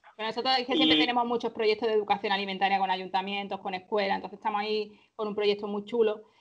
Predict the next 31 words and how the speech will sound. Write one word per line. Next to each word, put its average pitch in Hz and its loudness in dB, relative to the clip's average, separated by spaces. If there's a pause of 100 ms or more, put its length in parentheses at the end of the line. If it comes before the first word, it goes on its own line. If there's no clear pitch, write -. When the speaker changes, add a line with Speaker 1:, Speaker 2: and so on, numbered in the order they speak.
(300)
Speaker 1:
eh, 180 -4
que 180 -2
queríamos 185 -2
que 208 -4
saliera 214 4
en 214 -2
septiembre, 226 2
pero 196 0
con 180 -2
esto 185 -6
de 202 4
la 190 6
cuarentena, 196 0
pues, 185 -8
no 175 -10
sabemos 180 -8
qué 185 -14
va 170 -6
a 165 -12
pasar - -14 (220)
en, 190 -14 (300)
en 196 -20
colegio. 190 -12 (960)
Speaker 2:
Me 135 4
gusta 156 12
a 151 12
mí 156 10
eso, 160 10
además, 147 12
porque 160 10
el, 123 4